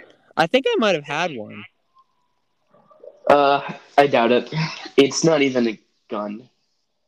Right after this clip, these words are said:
Speaker 1: It's,
Speaker 2: It's
Speaker 1: it's
Speaker 2: just
Speaker 1: a
Speaker 2: a
Speaker 1: ball
Speaker 2: tube with a
Speaker 1: shooter.
Speaker 2: handle. It's a tube with a handle.
Speaker 1: Yeah, it's a tube with a handle, and you load balls into it, and you shoot the balls out by pressing hard on the handle.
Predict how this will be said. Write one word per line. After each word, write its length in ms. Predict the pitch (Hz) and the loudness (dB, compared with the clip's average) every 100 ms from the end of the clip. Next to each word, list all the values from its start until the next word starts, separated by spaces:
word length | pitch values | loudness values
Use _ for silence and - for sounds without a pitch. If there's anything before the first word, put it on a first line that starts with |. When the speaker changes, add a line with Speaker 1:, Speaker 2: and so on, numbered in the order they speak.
| _ _ | _ _
Speaker 1:
It's, 200 | 160 - | -8 -8
Speaker 2:
It's 0 | |
Speaker 1:
it's 160 | - 160 | -8 -4
Speaker 2:
just 40 | |
Speaker 1:
a 40 | 156 | -2
Speaker 2:
a 20 | |
Speaker 1:
ball 240 | 170 196 | 2 2
Speaker 2:
tube 0 | |
with 120 | 233 - 104 | 0 -4 -6
a 40 | |
Speaker 1:
shooter. 60 | 95 | -10
Speaker 2:
handle. 320 | 107 104 98 _ _ _ _ _ _ _ - - - _ - | -14 -16 -20 _ _ _ _ _ _ _ -20 -20 -20 _ 0
It's 180 | 135 151 | 0 0
a 40 | |
tube 280 | - 170 156 | 0 0 0
with 120 | 135 | -2
a 40 | 135 | -4
handle. 420 | 135 117 98 104 - _ _ _ _ | -8 -8 -8 -12 -16 _ _ _ _
Speaker 1:
Yeah, 140 | 202 165 | -6 -4
it's 160 | 165 180 | -6 -8
a 80 | |
tube 300 | 165 - 220 | -8 -6 -6
with 160 | 190 180 | -6 -10
a 40 | |
handle, 440 | 180 180 185 151 135 | -8 -6 -4 -4 -6
and 160 | 131 | -8
you 80 | 131 127 135 | -10 -10 -10
load 300 | 147 160 151 | -6 -6 -4
balls 300 | 160 165 147 | -4 -4 -6
into 220 | 127 123 | -8 -6
it, 100 | 127 | -8
and 80 | 131 | -8
you 100 | 127 | -10
shoot 260 | - 143 - | -8 -10 -8
the 80 | |
balls 340 | 135 127 147 135 | -6 -4 -4 -4
out 220 | 107 113 | -8 -6
by 200 | 120 123 120 _ - 123 | -6 -6 -10 _ -16 -4
pressing 360 | 151 143 143 | -4 -4 -8
hard 240 | 135 143 135 | -8 -6 -6
on 100 | 127 | -8
the 80 | 120 | -10
handle. 400 | 143 139 101 | -10 -10 -12